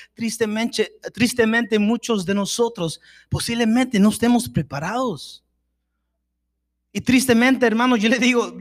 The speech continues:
primeramente, yo no me quiero quedar. Pero, hermanos, los tiempos siguen malos,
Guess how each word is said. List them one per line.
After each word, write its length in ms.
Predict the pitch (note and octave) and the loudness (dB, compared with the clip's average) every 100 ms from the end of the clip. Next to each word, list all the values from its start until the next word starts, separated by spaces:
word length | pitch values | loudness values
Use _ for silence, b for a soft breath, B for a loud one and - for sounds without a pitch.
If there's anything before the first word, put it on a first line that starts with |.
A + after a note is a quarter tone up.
| - | -4
primeramente, 540 | G#3+ A#3+ B3+ B3+ A3 | 0 2 2 0 -2
yo 180 | F#3+ A#3 | -2 -2
no 80 | A#3+ | -4
me 160 | A3 | -8
quiero 220 | A3+ A3+ G#3+ | -6 -6 -6
quedar. 640 | F#3+ F3+ A3 A#3 - _ _ _ _ _ _ _ _ _ _ _ _ _ _ | -6 -6 -8 -10 -16 _ _ _ _ _ _ _ _ _ _ _ _ _ _
Pero, 240 | G3+ G#3+ G#3 | -2 0 2
hermanos, 380 | G#3+ B3 B3 | 2 4 4
los 300 | G3+ G#3 - | 4 2 0
tiempos 420 | A#3+ C#4 C#4+ D4 - | 2 4 4 2 2
siguen 400 | C4 C4 B3 G#3 | 2 2 2 0
malos, 640 | E3 C3 C3 G#2+ - - | -2 -4 -6 -10 -14 -18